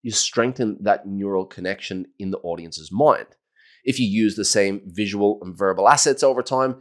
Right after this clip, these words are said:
they become more familiar and lead back to those experiences. On the other hand, mixed messaging only confuse the audience. Whether it's a story that contradicts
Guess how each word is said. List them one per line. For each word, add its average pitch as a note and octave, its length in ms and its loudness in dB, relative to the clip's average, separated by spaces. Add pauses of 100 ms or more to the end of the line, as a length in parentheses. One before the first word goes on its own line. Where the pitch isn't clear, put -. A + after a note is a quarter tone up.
(200)
they C3+ 80 0
become A#2 340 0
more G#2+ 180 0
familiar G#2+ 720 2 (300)
and A2+ 240 2
lead A#2 320 2
back G2 280 2
to G2+ 100 -6
those F2 260 -8
experiences. - 880 -4 (420)
On D#3 100 10
the F#3+ 80 12
other E3 220 8
hand, D3 320 4
mixed C#3+ 200 0
messaging C3+ 680 -2 (140)
only D3+ 160 2
confuse A2+ 460 -6
the - 140 -4
audience. B2+ 580 -2 (320)
Whether D3+ 240 12
it's C#3 160 8
a A#2 60 0
story C3 480 4
that A#2 120 -2
contradicts A2 800 -4